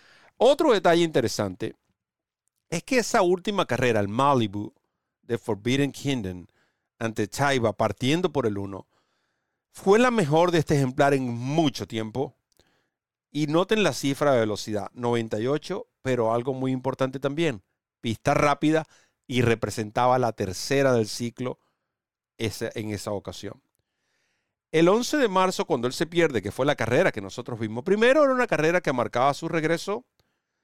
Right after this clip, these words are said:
y segundo, la diferencia de libras, primera vez que corría como cuatroañero y la condición de la pista fue catalogada como buena. En Santa Anita, para un ejemplar,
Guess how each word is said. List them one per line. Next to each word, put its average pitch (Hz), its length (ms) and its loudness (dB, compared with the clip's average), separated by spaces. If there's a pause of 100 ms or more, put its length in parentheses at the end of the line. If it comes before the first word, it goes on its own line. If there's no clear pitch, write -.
(420)
y 165 100 -4
segundo, 214 760 0 (340)
la 139 120 2
diferencia 139 560 2
de 160 80 4
libras, 131 560 -2
primera 165 420 2
vez 160 220 4
que 139 100 -4
corría 123 420 0
como 110 220 -6
cuatroañero 120 680 -2 (580)
y 127 300 2
la 123 160 2 (240)
condición 143 800 -2
de 165 120 0
la 135 140 2
pista 123 320 -6
fue 120 280 -6
catalogada 110 640 -2
como 92 360 -12
buena. 101 500 -8 (680)
En 156 200 -2
Santa 202 340 0
Anita, 185 300 0
para 123 180 2
un 143 160 -4
ejemplar, 131 580 0